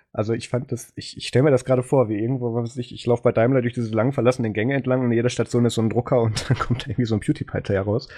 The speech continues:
Ähm, find ich witzig, sollte man nicht machen natürlich.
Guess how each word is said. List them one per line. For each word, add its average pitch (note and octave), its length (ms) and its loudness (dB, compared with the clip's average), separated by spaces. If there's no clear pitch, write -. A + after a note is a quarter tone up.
Ähm, B2 420 6
find C3+ 200 -4
ich C3+ 120 -12
witzig, C#3 380 -6
sollte B2+ 240 0
man A#2 140 0
nicht B2 160 0
machen B2+ 200 -2
natürlich. C#3 520 0